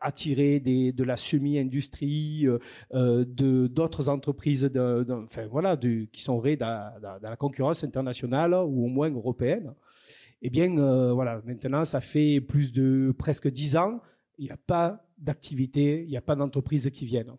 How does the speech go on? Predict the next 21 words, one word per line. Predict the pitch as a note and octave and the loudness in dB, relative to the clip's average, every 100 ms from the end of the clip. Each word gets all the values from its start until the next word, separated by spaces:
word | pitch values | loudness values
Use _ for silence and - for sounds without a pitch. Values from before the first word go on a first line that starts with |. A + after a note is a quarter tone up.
| _ _ _ _ _ - | _ _ _ _ _ -10
Voilà. | A#2 - - | -10 -10 -4
Alors, | D3+ A#3 G#3 | 0 4 4
euh, | G3+ - A3 - | 2 0 -4 -2
de | F3 | 0
manière | G3+ G#3 G#3+ | 2 4 4
ironique, | G3 G3+ B3+ C4 | 4 4 4 2
il | |
s'appelle | E3 F3 F3+ F3 | -2 0 2 2
le | D3 | 2
parc, | F3+ - | -2 0
euh, | D3 B2+ B2+ - - - C3 | 2 2 0 -8 -18 -6 -2
Michel | C#3+ F#3 F3 | 0 0 0
Che-, | - D#3+ F3 C#3+ | 2 2 2 2
Chevalier. | - D3 C#3 D#3+ A#3+ | 2 0 0 0 0
Michel | F#3 F3+ | 0 -2
Chevalier, | E3 E3 D3+ D3+ A#3 | -2 0 0 0 -2
c'est | - C#3+ C#3 | 0 0 2
au, | C3 B2+ B2+ - - | 4 2 -2 -8 -10
au | |
dix-neuvième | C3+ F3 F3 D#3+ D#3 | -6 -2 0 0 0
siècle. | D3+ - A3+ A#3 | 0 0 -2 0